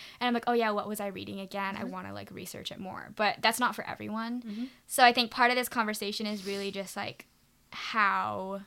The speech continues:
Speaker 1: you wanna go about it personally and how you're going to make an impact in your personal circle.
Speaker 2: Yeah, I think, like,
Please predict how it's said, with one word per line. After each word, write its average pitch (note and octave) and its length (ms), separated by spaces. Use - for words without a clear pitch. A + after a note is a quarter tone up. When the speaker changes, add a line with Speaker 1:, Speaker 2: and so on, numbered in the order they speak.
Speaker 1:
you A#3+ 220
wanna G#3 160
go F#3+ 160
about D#3 240
it - 140
personally A#3+ 800
and G3+ 340
how G#3+ 220
you're G3 260
going F#3+ 240
to G3+ 100
make F#3+ 180
an F#3+ 60
impact - 520
in G3+ 140
your F#3+ 240
personal G3+ 360
circle. - 540
Speaker 2:
Yeah, F#3 360
I G#3+ 140
think, B3 300
like, D#4 260